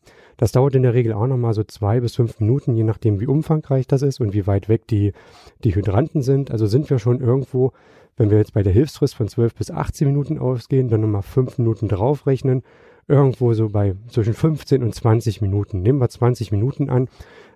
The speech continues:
ähm, ist also die Zeit, in der der Brand sich entwickeln kann.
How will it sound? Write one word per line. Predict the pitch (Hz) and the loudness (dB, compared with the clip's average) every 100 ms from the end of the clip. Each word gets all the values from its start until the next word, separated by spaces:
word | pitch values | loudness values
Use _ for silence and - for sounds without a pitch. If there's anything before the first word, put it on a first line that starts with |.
| - | 0
ähm, | 113 113 165 | 2 2 0
ist | 120 | -2
also | 123 101 | -2 -4
die | 101 | -8
Zeit, | - 107 107 | -2 0 0
in | 101 | 0
der | 104 | 0
der | 101 | 0
Brand | - 95 107 | -2 0 0
sich | - 110 | 0 -2
entwickeln | 104 95 107 95 90 | -2 0 0 0 -2
kann. | 101 95 | -6 -8